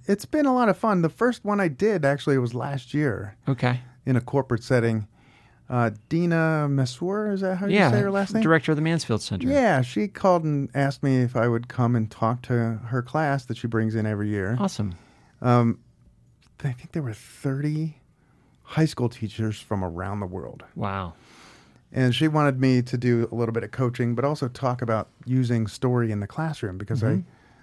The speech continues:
Speaker 1: I teach through Spark, uh, in the middle schools. I teach storytelling
Speaker 2: Oh,
Speaker 1: in the,
Speaker 2: super.
Speaker 1: in the Missoula County Public
Speaker 2: Yeah.
Speaker 1: Schools system. And we can talk about that if you want to, but, um,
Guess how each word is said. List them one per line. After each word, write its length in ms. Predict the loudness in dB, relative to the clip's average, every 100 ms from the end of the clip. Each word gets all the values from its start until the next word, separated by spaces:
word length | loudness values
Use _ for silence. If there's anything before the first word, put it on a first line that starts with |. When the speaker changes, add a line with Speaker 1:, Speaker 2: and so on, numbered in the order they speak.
| -2
Speaker 1:
I 60 | 0
teach 400 | 2 0 0 -8
through 180 | -2 -2
Spark, 500 | 0 2 2 2 -4 -20 _ _ _ _ _ _
uh, 180 | -2 -2 2
in 100 | 0
the 60 |
middle 240 | 2 2 0
schools. 300 | -2 -6 -6
I 100 | -10
teach 280 | -10 -10 -8
storytelling 540 | -6 -6 -6 -6 -6
Speaker 2:
Oh, 40 | -4
Speaker 1:
in 60 |
the, 40 | -6
Speaker 2:
super. 380 | -4 -4 -2 -4 -10 _ _ _ -2
Speaker 1:
in 40 |
the 40 | 0
Missoula 280 | 0 -2 -4
County 260 | -4 -6 -8 -8
Public 240 | -6 -6
Speaker 2:
Yeah. 40 | -6
Speaker 1:
Schools 340 | -4 -4 -4
system. 460 | -10 -16 -16 -18 -18
And 360 | -12 -10 -8 -12 -16 _ _ _ _ _
we 80 | -2
can 80 | 2
talk 140 | 0
about 180 | 0 -2
that 160 | -2 -6
if 100 | -8
you 80 |
want 180 | -6 -8
to, 100 | -8
but, 220 | -4 -6 -6 _ _ _ _ -20 -20 _ _ _ _ 0
um, 460 | 0 0 -6 -10